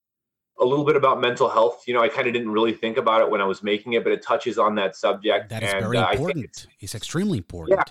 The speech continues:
Speaker 1: it is. You know, especially in the La-, Latino community, we don't really talk too much about mental
Speaker 2: It is
Speaker 1: health,
Speaker 2: so
Speaker 1: you
Speaker 2: true.
Speaker 1: know, and, and I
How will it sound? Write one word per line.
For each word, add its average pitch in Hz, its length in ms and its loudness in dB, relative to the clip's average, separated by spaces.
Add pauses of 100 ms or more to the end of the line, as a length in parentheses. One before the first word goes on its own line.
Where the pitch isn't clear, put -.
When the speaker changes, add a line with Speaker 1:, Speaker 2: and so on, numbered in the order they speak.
Speaker 1:
it 359 60 -20
is. - 360 -20 (380)
You 160 120 2
know, 135 220 6
especially 170 360 4
in 170 60 2
the 151 80 2
La-, 135 160 4
Latino 135 380 4
community, 156 460 0
we 135 120 -2
don't 180 200 2
really 170 240 4
talk 156 340 0
too 156 140 -4
much 135 300 0
about 95 380 2
mental 92 240 -2
Speaker 2:
It 98 40 -4
is 95 80 2
Speaker 1:
health, 107 200 0
Speaker 2:
so 104 60 -4
Speaker 1:
you 107 120 -4
Speaker 2:
true. - 0 -
Speaker 1:
know, 113 220 4
and, 107 160 0
and 110 100 -2
I 104 80 -2